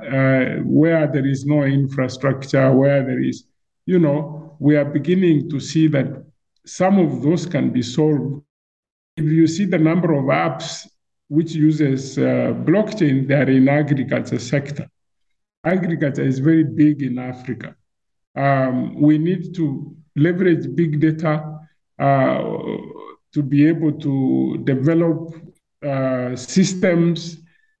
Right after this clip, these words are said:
that understand where demand and supply, uh, is most needed. Once, once they understand this and begin to develop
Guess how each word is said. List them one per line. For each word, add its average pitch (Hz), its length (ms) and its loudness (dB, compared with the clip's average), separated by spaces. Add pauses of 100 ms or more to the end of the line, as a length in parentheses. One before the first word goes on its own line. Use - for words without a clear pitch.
that 143 220 0
understand 143 800 0
where 151 240 2
demand 156 520 0
and 135 180 -2
supply, 147 680 0 (560)
uh, 131 520 -2
is 135 320 0
most 151 420 2
needed. 165 680 0 (140)
Once, 214 500 0 (120)
once 220 280 2
they 185 140 2
understand 156 800 0
this 175 200 0
and 143 280 2
begin 170 300 4
to 180 80 2
develop 151 480 2